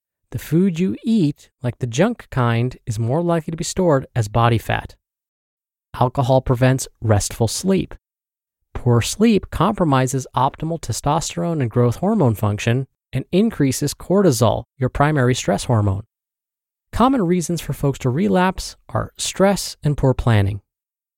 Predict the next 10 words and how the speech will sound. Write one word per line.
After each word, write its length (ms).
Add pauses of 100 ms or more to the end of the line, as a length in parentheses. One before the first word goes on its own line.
Alcohol 680
can 140
be 80
the 100
domino 600 (100)
that 160
starts 480
the 140
diet 340
downfall. 580